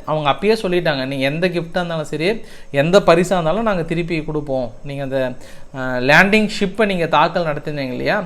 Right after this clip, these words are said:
அப்பயே நீங்க அந்த கிஃப்ட்டை எதிர்பார்த்துருக்கணும். ஒரு நாள் கொஞ்சம் டிலே பண்ணிட்டோம், கொஞ்சம் வே-, மெதுவா கொடுத்ததுக்கு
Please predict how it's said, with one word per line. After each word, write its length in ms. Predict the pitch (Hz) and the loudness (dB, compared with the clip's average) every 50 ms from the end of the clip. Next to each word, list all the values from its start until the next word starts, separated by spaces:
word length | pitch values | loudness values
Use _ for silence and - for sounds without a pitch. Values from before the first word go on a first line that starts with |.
| 156 - - | -6 -8 -6
அப்பயே 380 | 139 143 - - 180 190 202 208 | -6 -6 -2 0 0 2 2 0
நீங்க 320 | 190 180 165 160 151 147 | 0 -2 -2 -2 0 0
அந்த 200 | 139 139 131 131 | -2 -2 -4 -4
கிஃப்ட்டை 220 | 127 147 139 - | -6 -6 -6 -4
எதிர்பார்த்துருக்கணும். 840 | - 165 156 151 156 160 - 156 147 - 135 127 117 135 180 190 170 | -2 -2 0 0 -2 -2 -2 -2 -2 -2 -4 -6 -6 -4 -4 -2 0
ஒரு 140 | 156 160 160 | 0 0 0
நாள் 240 | 165 165 175 185 | 0 -2 -2 -2
கொஞ்சம் 240 | 185 180 165 156 147 | -2 -2 -4 -4 -4
டிலே 240 | 143 143 151 165 175 | -4 -2 -2 0 -2
பண்ணிட்டோம், 520 | 175 170 156 147 139 123 127 147 190 214 - - - - - - - - - - | -2 -2 -4 -4 -4 -2 0 0 0 -2 -4 -10 -16 -14 -14 -14 -12 -8 -4 -2
கொஞ்சம் 640 | 185 185 185 185 175 170 156 147 143 139 135 131 131 | 0 2 2 2 2 2 2 2 0 0 0 0 2
வே-, 320 | 147 151 151 139 127 120 - - - | 2 2 4 2 2 -2 -4 -6 -4
மெதுவா 360 | 147 160 175 190 214 214 214 208 | 0 2 4 6 6 6 6 4
கொடுத்ததுக்கு 400 | 190 165 135 - 147 135 143 160 | 2 -4 -4 -4 -4 -4 -4 -6